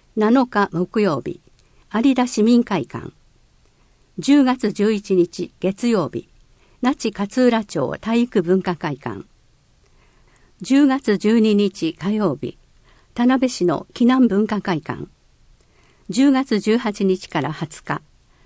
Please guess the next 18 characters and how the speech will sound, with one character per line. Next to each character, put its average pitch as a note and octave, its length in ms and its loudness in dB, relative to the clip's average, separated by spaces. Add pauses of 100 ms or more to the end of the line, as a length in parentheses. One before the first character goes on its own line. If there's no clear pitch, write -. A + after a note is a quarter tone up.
(200)
十 C4 200 2
一 C4 200 -2
月 A3 260 -4
一 G3 280 -4
日 - 460 -8
月 G3 300 -4
曜 D3 260 -2
日、 - 160 -14 (380)
二 - 260 -14
日 A3+ 180 0
火 G3+ 180 -4
曜 G3 280 0
日、 - 140 -14 (680)
和 A3 100 0
歌 C#4+ 140 0
山 A#3+ 220 2
市 F#3+ 140 -2
の D#3+ 220 0